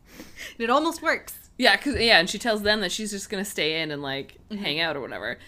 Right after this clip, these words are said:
Speaker 2: But literally, as they open the door,
Speaker 1: people arrive.
Speaker 2: just, like,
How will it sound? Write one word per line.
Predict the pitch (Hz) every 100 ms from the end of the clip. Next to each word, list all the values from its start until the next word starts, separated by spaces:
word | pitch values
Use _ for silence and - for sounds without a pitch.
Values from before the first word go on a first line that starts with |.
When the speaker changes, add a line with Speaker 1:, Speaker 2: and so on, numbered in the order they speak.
| - -
Speaker 2:
But |
literally, | 196 214 180
as | 196
they | 196 170
open | 185 185
the | 165
door, | 165 175 147 139 143 - - - - - - - - _ -
Speaker 1:
people | 381 381 392 285 247 214 202
arrive. | 208 302 320 285 277 214 196 - - - - - -
Speaker 2:
just, | 214 226 214
like, | 208 185 180 175 180 -